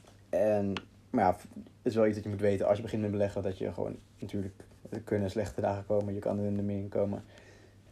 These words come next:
En ik zou dan vooral niet meteen in paniek raken en meteen alles er weer afhalen,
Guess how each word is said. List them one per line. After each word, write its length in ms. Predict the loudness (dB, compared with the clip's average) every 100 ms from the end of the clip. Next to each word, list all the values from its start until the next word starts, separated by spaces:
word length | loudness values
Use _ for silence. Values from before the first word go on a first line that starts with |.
| -12
En 360 | -6 -2 -2 -4
ik 100 | 2
zou 180 | 6 6
dan 160 | 4
vooral 240 | 2 4 4
niet 200 | 0 -4
meteen 320 | 0 2 2
in 80 | 2
paniek 320 | 2 2 2
raken 320 | 0 0 -2
en 220 | -4 -2
meteen 260 | -2 0 0
alles 240 | 0 -2
er 60 | -2
weer 120 | 0
afhalen, 520 | 0 0 0 0 -2